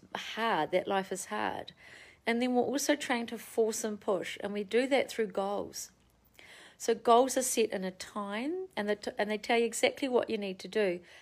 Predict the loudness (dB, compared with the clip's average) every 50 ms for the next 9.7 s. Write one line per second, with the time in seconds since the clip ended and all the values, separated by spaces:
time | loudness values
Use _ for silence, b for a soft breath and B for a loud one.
0 | B B -6 -4 -4 -2 -2 0 0 0 0 -2 -4 -4 -4 -2 -2 -4 -6 -8
1 | B B B B B B -10 _ -4 -2 -2 0 0 2 2 2 2 0 0 0
2 | 0 0 -2 -2 -4 -4 -4 -2 -2 -2 -4 -4 -4 -4 -2 -2 -2 -4 -4 -2
3 | 0 0 -2 -2 -4 -6 -6 -6 -6 -6 -6 -6 -8 -10 -4 -2 -2 -2 -2 -4
4 | -4 -4 -2 -2 0 0 0 0 0 -2 -4 -4 -6 -10 -10 -10 -10 -8 -6 -4
5 | -4 -4 -4 -6 -8 -8 -10 -12 -18 -20 B B B B B B B B B 0
6 | 2 4 4 4 2 4 4 2 2 2 0 0 0 0 0 0 0 2 2 2
7 | 2 2 -2 -2 -2 -2 0 2 0 0 0 -2 -4 -4 -4 0 0 2 0 0
8 | -2 -6 -2 0 0 0 0 -2 -4 -4 -2 -4 -4 -4 -4 -6 -8 -8 -8 -10
9 | -10 -10 -4 -2 -2 -2 -2 -4 -6 -8 -8 -8 -10